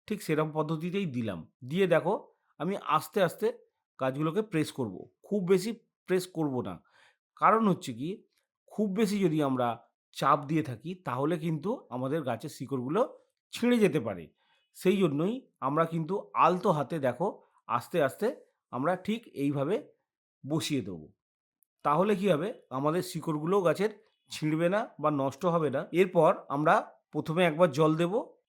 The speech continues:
আস্তে আস্তে, তারপর আরও একবার জল দেব, ফাইনাল যেখানে বসাবো সেই জায়গায়।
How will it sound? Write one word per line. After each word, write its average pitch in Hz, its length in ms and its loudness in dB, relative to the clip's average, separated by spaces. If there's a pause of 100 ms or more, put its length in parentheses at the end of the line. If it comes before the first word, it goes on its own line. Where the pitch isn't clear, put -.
আস্তে 139 280 -2
আস্তে, 240 240 0 (580)
তারপর 156 320 4 (480)
আরও 185 260 6
একবার 180 360 8
জল 143 280 2
দেব, 151 120 0 (840)
ফাইনাল 175 340 2 (100)
যেখানে 175 240 0 (100)
বসাবো 170 340 0
সেই 151 240 -2
জায়গায়। 92 320 -2